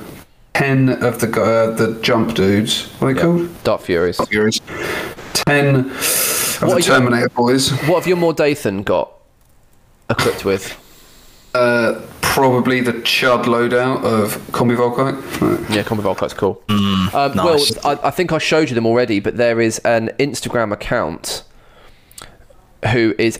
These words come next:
Speaker 2: absolutely pumping out some unreal Raven Guard at the moment.
Speaker 1: Oh yeah, shout it out.
Speaker 2: I mean, they're ve-,
Speaker 1: Let
Speaker 2: they're,
Speaker 1: people
Speaker 2: they're,
Speaker 1: know.
Speaker 2: yeah, they're, like, extremely competent tabletop is how I would des-, sort of describe them.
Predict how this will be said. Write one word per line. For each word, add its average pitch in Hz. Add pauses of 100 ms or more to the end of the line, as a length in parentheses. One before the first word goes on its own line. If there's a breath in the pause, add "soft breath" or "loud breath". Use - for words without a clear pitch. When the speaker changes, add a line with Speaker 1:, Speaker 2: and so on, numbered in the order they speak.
Speaker 2:
absolutely 123
pumping 113
out 107
some 110 (120)
unreal 110
Raven 107
Guard 78
at -
the 92
moment. 80 (460 loud breath)
Speaker 1:
Oh 190
yeah, 151
shout -
it 139
out. 180
Speaker 2:
I 139
mean, 135
they're 131
ve-, 120
Speaker 1:
Let 156
Speaker 2:
they're, 147
Speaker 1:
people 143
Speaker 2:
they're, 143
Speaker 1:
know. 311 (180)
Speaker 2:
yeah, 139
they're, 131 (160)
like, 135 (100)
extremely 131 (640 soft breath)
competent -
tabletop 131
is 117
how 117
I 120
would 113
des-, 120
sort -
of -
describe 123
them. 147